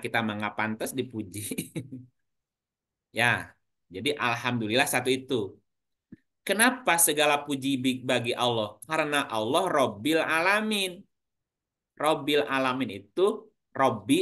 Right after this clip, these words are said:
dari kata robaba, ya. Robbi itu dari kata robaba, artinya yang memiliki, yang mendidik, yang mengatur, yang memelihara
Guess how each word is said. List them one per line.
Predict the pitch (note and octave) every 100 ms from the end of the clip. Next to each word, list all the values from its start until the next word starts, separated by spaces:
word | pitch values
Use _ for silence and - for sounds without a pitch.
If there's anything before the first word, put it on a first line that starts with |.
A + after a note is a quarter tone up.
| D#3
dari | C3 B2
kata | A#2+ B2 A#2+
robaba, | A2+ A#2+ B2 B2 A2+ F#2
ya. | B2+ - _ _ _ _ _ _ _ _ _ _ _ _ _ _ -
Robbi | C3 C3 B2 C#3+ C3+
itu | C3+ D3+
dari | C3+ C3+
kata | B2+ B2
robaba, | A#2 A#2 G2+ G2+ D3 - B2+
artinya | B2 B2 A2 A2 D3 E3+ C3+
yang | B2+ A2+ G#2 G#2+
memiliki, | A2 A2 A#2 D3 D3 - D3 C#3
yang | A#2 G#2+
mendidik, | G#2 G#2 C#3 C3+ D3+ D3+ A#2
yang | G#2+ G#2+
mengatur, | A2 B2+ C#3+ C#3+ D#3 C3+
yang | A2+ G#2+
memelihara | G#2+ G#2+ A2 A#2 C#3